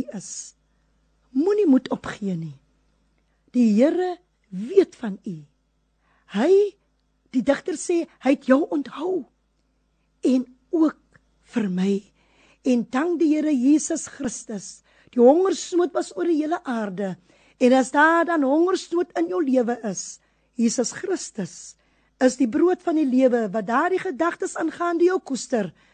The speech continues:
Mag die Here vir u seën. Kom ons bid saam. Hemelse Vader, daar is iemand wat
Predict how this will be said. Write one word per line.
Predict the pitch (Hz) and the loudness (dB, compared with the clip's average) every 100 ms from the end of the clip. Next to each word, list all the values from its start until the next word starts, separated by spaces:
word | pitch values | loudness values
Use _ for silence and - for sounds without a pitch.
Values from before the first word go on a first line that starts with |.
| _ _ _ - | _ _ _ -16
Mag | - - | -10 -6
die | 185 | -2
Here | 165 214 226 220 - _ _ - | 0 2 2 -2 -6 _ _ -12
vir | 247 | -8
u | - | -6
seën. | - - 180 156 151 _ _ - | -6 -8 -8 -8 -12 _ _ -6
Kom | 226 208 | -4 -4
ons | - | -6
bid | 196 - | -10 -8
saam. | - 202 | -6 0
Hemelse | 202 233 262 - | 2 4 2 -2
Vader, | - - 190 185 175 - _ _ _ _ _ _ - | -8 -6 -4 -4 -6 -12 _ _ _ _ _ _ -4
daar | 233 240 | 0 0
is | 247 - | -2 0
iemand | 294 262 226 196 - - _ _ _ _ _ _ _ _ _ _ - - - | 2 2 2 -4 -10 -20 _ _ _ _ _ _ _ _ _ _ -20 -16 -2
wat | 196 233 - - | 2 2 0 -14